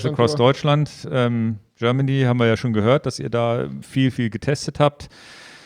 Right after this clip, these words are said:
Speaker 2: Wie sah, ja, die Vorbereitung überhaupt so im Einzelnen aus? Wie habt ihr trainiert? Ähm, was habt ihr trainiert und so weiter?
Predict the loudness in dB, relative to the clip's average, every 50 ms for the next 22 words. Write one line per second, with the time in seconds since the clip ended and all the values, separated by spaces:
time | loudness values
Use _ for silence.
0 | -20 -20 _ _ _ _ _ _ _ _ _ _ _ 0 2 2 4 6 6 6
1 | 6 4 2 0 -6 _ _ _ _ _ _ _ _ _ _ _ _ _ _ _
2 | -4 -2 -2 -2 -2 -4 0 4 4 4 6 6 6 6 6 4 4 4 2 2
3 | 2 0 0 -4 _ 0 2 2 4 4 2 2 0 -2 -4 -2 0 0 0 0
4 | -2 -2 -2 0 0 0 0 0 0 -2 -2 -4 -4 -4 -4 -2 -2 -4 -2 -2
5 | -2 0 2 4 4 4 4 2 -2 -10 -10 -6 -4 -2 -2 0 0 -2 -2 2
6 | 0 0 2 2 -2 -2 -2 -6 -8 -4 -4 -2 0 0 2 2 2 0 0 -2
7 | -6 -6 -6 -6 -4 -2 -2 -2 -2 -4 -6 -8